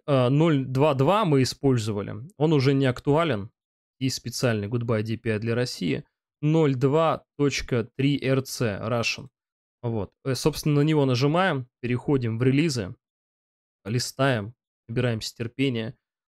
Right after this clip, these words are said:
и скачиваем Goodbye D P I zip. Это просто архив обычный.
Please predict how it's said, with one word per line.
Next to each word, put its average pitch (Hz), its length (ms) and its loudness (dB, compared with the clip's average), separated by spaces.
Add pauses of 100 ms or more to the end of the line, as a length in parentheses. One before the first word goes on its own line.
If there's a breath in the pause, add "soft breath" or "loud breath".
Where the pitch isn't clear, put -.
и 156 80 0
скачиваем 127 720 0
Goodbye 120 480 0
D 113 180 -2
P 110 180 -2
I 107 100 -2
zip. 117 400 -4 (440)
Это 113 560 -6 (320)
просто 117 320 -4
архив 180 440 -4
обычный. 139 640 -2